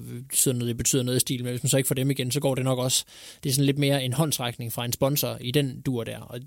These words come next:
øh, Claus Rasmussen siger jo, de har været ude at tale med nogen, som man siger, det er gode mennesker, som også har kunnet forstå og lytte til de planer, vi har lagt.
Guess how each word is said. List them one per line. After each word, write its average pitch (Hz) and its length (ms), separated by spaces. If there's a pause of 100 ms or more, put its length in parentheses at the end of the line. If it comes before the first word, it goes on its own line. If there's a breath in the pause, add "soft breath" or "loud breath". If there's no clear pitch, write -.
(160)
øh, 127 160
Claus 127 200
Rasmussen 127 340
siger 143 160
jo, 135 60
de 131 120
har 123 60
været 123 220 (400 loud breath)
ude 151 80
at 143 60
tale 160 220
med 160 100
nogen, 127 220
som 139 120
man 135 60
siger, 151 120
det 139 80
er - 40
gode 170 220
mennesker, 151 360
som 131 160
også 143 200
har 127 60
kunnet 135 300
forstå - 360
og 135 160
lytte 151 260
til 131 200
de 143 60
planer, 139 300
vi 113 100
har 110 80
lagt. 131 340